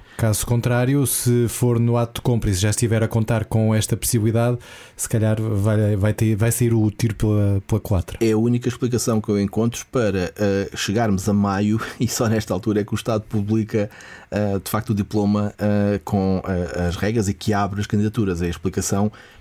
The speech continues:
Speaker 2: que encontro na perspectiva de, a partir do pressuposto que desde um de janeiro até agora as pessoas foram comprando,
Speaker 1: Pois.
Speaker 2: eh, e tiveram esse, e agora sim candidatam-se ao incentivo. No entanto, como nós iremos ver, isto depois tem outro problema.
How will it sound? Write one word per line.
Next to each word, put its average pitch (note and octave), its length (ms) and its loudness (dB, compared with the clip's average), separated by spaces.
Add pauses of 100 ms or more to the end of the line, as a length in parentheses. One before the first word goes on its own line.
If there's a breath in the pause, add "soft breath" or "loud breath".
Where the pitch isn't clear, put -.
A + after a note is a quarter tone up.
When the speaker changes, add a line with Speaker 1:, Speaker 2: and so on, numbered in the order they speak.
Speaker 2:
que G2+ 120 0
encontro G#2+ 440 0
na A2 180 2
perspectiva G#2 580 -2
de, G2 240 0 (340 loud breath)
a F#2+ 100 0 (160)
partir - 360 0
do A#2 120 0
pressuposto - 540 -4
que - 80 -12
desde A#2+ 240 0
um A#2 100 2
de G2 80 -2
janeiro A2+ 460 0
até F#2+ 280 0
agora G#2 260 0
as A2+ 80 -2
pessoas A#2+ 160 -2
foram A#2+ 240 0
comprando, A2+ 600 0
Speaker 1:
Pois. G2 200 -2 (200 loud breath)
Speaker 2:
eh, G#2+ 240 0
e A2 180 2
tiveram A#2+ 420 0
esse, - 240 -2
e A2+ 180 2
agora A2+ 240 2
sim A2+ 240 0
candidatam-se A2 600 0
ao A2 60 2
incentivo. G#2+ 560 0 (380 loud breath)
No A#2 220 2
entanto, A#2+ 440 0
como G2 120 0
nós G2 220 2
iremos G#2 300 2
ver, G#2+ 320 -2 (120)
isto - 240 -6
depois - 200 -4
tem F#2+ 120 -4
outro F2 140 -4
problema. E2 380 -4